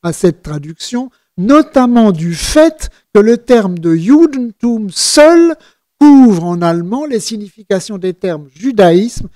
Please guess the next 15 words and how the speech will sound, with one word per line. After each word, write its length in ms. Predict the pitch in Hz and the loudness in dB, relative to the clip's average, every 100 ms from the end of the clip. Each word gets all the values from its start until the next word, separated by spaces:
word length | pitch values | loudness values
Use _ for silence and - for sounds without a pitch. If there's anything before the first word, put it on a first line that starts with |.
| _ - | _ -6
judaïté, 960 | 165 277 240 202 175 156 - 208 254 _ _ | 2 2 4 4 2 -2 -4 -4 -6 _ _
et 140 | 233 254 | 0 2
ainsi, 520 | 262 214 - 233 254 _ - | 0 -4 -10 -14 -18 _ -6
ainsi 400 | 226 233 - 269 | -4 -4 -4 -6
que 100 | - | -2
dans 220 | 190 180 | -4 -4
le 80 | 180 | -12
discours 440 | 165 190 - 196 165 | -14 -14 -10 -8 -8
antisémite, 680 | 151 170 - 220 240 302 185 | -12 -14 -12 -10 -6 -8 -8
juiverie. » 640 | 175 202 170 147 147 131 _ _ _ _ _ _ _ - | -12 -10 -10 -14 -20 _ _ _ _ _ _ _ _ 0
Autrement 520 | 185 170 165 170 190 | 0 2 0 0 0
dit, 340 | 202 262 285 - _ _ | 0 -2 -2 -8 _ _
le 220 | 180 190 196 | 2 4 4
mot 380 | 190 190 143 _ _ _ _ _ _ _ _ _ | 4 4 2 _ _ _ _ _ _ _ _ _
Judentum 1040 | 143 156 254 302 226 190 165 165 160 180 | -4 2 6 6 4 0 -2 -6 -6 -6